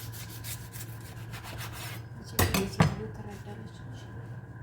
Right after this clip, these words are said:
ይሄ አያችሁ ጓደኞቼ፣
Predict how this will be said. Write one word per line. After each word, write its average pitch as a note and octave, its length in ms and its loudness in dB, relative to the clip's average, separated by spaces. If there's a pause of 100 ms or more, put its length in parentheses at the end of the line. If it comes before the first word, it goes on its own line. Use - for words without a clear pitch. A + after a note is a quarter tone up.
ይሄ - 160 -6 (1080)
አያችሁ A#3+ 400 0
ጓደኞቼ፣ G#3+ 540 -2